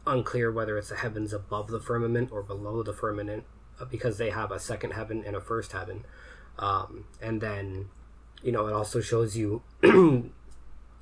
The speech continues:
the underground, like, so the center of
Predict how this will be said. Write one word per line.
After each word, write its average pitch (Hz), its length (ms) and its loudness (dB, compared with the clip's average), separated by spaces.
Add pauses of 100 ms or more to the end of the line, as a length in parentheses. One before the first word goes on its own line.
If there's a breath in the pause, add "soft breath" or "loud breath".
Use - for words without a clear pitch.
the 120 320 4
underground, 110 640 2
like, 101 200 -4 (320 loud breath)
so 123 180 4
the 104 120 0
center 117 380 2
of 107 380 -2